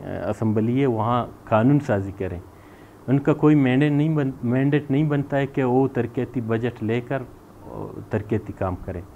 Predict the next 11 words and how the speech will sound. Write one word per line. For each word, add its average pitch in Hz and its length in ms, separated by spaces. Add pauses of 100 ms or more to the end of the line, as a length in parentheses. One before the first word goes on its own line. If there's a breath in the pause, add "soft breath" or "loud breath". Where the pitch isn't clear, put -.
(380 loud breath)
ये 143 140
बलदियाती 123 600
नुमाइंदों 123 580
का 107 120
काम 92 340
है। 92 120 (480 loud breath)
वो 147 180
इस 160 220
तरह 160 140
के 156 120
पैसे 151 360